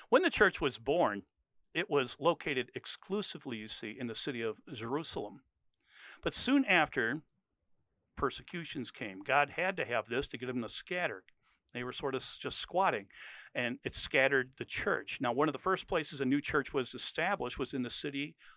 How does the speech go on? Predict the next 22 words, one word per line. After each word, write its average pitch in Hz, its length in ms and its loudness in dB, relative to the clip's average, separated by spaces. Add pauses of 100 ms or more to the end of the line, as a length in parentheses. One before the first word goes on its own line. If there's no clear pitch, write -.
(120)
of 127 320 0
Antioch. 147 560 -4 (760)
Soon 196 480 2
after 147 340 2
this, 151 640 4 (260)
Paul 202 520 8
begins 151 480 0
his 143 200 -2
missionary 139 540 2
journeys, 165 720 0 (880)
planting 165 500 2
churches 175 640 0
all 196 520 10
over 170 420 8
the 170 120 4
Roman 170 300 8
Empire. 165 500 6 (1080)
Some 294 220 4
of 294 80 8
these 175 220 4
churches 170 600 2
actually 180 580 2